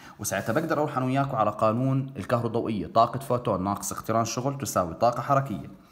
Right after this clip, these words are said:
تسعتاش فاصلة ثمانية في عشرة قوة سالب تسعتاش ناقص فاي بدي أحسبها عشان أطلع من جواتها لمدة العتبة وطول موجة العتبة. طاقة الحركية اللي هي جهد القطع في شحنة الإلكترون، يعني هاي إذا بدي أخليها طاقة حركية بضرب جهد في شحنة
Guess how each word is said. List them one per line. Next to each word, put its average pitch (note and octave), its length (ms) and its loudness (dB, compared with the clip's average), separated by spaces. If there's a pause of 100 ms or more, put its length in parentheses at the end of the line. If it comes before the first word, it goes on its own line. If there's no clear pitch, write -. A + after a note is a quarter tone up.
(320)
تسعتاش A#2 500 2
فاصلة D3 300 0
ثمانية F#2 420 0 (260)
في - 120 -2
عشرة B2+ 320 0
قوة A2+ 140 0
سالب A2 320 2
تسعتاش - 580 0
ناقص A#2 300 2
فاي C3 220 6
بدي G#2+ 200 -2
أحسبها G#2+ 260 -2
عشان F#2 180 0
أطلع A2 240 0
من G2 140 0
جواتها G2 520 0 (280)
لمدة G#2 220 0
العتبة F#2+ 440 -2 (960)
وطول A#2+ 220 0
موجة A2+ 240 0
العتبة. G2+ 380 -2 (340)
طاقة E3 220 6
الحركية C#3+ 420 4
اللي C3 160 0
هي B2 80 2
جهد C#3 220 0
القطع C#3 320 0
في A#2 120 -8
شحنة - 300 -4
الإلكترون، A2+ 640 -2
يعني F2+ 200 -4
هاي G2+ 200 0
إذا F#2+ 80 -4
بدي F2+ 80 -6
أخليها A2+ 280 0
طاقة A#2+ 280 2
حركية G2 460 0
بضرب A#2 440 0 (380)
جهد C#3+ 280 2 (240)
في - 140 -6
شحنة B2+ 340 -2